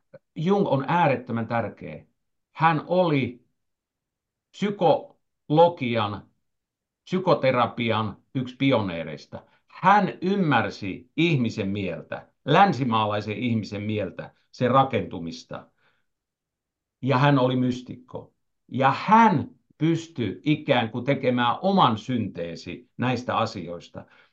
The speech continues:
Ja, ja ei se ole ihme, että Jungia lainataan, koska hän on kaikkein tärkein, mä sanoisin, ei niinkään mitä Amazonin heimossa. Se on tärkeä heille, heidän kulttuurissa.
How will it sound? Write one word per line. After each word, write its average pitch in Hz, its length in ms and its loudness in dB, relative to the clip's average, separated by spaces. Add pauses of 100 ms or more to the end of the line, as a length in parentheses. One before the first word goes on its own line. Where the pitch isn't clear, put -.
(120)
Ja, 127 300 0
ja 151 180 4
ei 165 100 2
se 185 120 0
ole 180 160 4
ihme, 160 440 2
että 135 260 -2
Jungia 143 460 2
lainataan, 104 600 2 (520)
koska 151 440 2
hän 214 500 2 (160)
on 135 240 2
kaikkein 135 500 2
tärkein, 87 720 -4 (280)
mä 117 120 -2
sanoisin, 101 680 -4 (520)
ei 170 380 4
niinkään 131 560 2
mitä 135 300 2
Amazonin 135 560 0
heimossa. 117 580 -2 (120)
Se - 120 -4
on 214 120 2
tärkeä 170 440 4
heille, 175 340 2
heidän 147 280 2
kulttuurissa. 87 840 -10